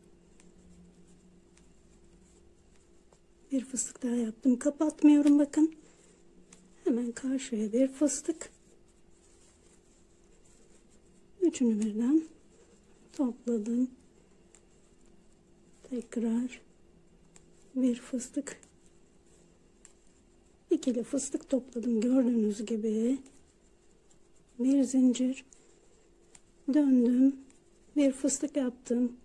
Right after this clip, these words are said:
Şuraya da bakın. Köşeye de bir fıstık. İkisini birden topladım. İpimi burada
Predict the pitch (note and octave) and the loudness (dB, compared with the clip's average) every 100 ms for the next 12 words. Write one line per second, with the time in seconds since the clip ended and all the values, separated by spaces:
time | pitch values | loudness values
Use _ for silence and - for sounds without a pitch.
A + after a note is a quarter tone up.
0 | - - - A4 C4 G#3+ A#3+ A#3 A3+ A#3+ | -20 -18 -2 2 4 2 -2 -6 -4 -4
1 | A#3+ - - - A#3+ - A3+ G#3+ A#3 A#3+ | -4 -8 -18 -6 -4 -2 -2 -4 -4 -8
2 | - _ _ _ _ _ _ _ _ _ | -10 _ _ _ _ _ _ _ _ _
3 | _ _ B3 C4+ B3 - A#3+ - D4 - | _ _ 0 2 2 -2 -4 -4 -8 -8
4 | - - - - _ _ E4 D#4 A#3+ - | -16 -20 -20 -20 _ _ -8 -6 -4 0
5 | G#3+ G3+ A3+ G3+ A#3+ C#4+ D4 - - - | 0 0 -2 -4 0 0 -2 -8 -20 -20
6 | - - - _ _ _ _ _ - D#4+ | -20 -20 -20 _ _ _ _ _ -2 -2
7 | D4 C4+ B3+ C4+ C#4 C#4 - _ _ F4+ | 0 2 4 4 2 0 -14 _ _ 2
8 | F4 A#3 A3 G#3+ C#4+ A#3+ C4+ | 4 0 -2 0 0 0 -2